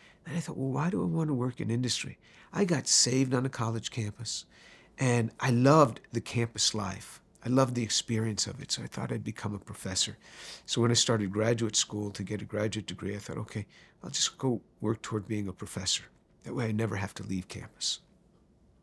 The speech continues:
And, uh, uh, and so you get,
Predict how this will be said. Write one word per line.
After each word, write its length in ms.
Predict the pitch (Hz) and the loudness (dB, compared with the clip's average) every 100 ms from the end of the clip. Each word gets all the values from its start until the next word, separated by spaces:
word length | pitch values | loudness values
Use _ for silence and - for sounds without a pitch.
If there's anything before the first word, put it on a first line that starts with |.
| _ _ - | _ _ -14
And, 260 | - 98 101 | -4 -2 0
uh, 220 | 95 98 98 - - - - - _ - | 0 -2 -6 -16 -20 -20 -20 -20 _ -10
uh, 280 | 104 107 107 - _ _ - | -4 -4 -4 -10 _ _ -10
and 320 | - 123 123 | -2 0 4
so 360 | - 147 139 135 - | 4 6 4 4 0
you 180 | 143 139 | 0 2
get, 280 | 151 147 | 2 2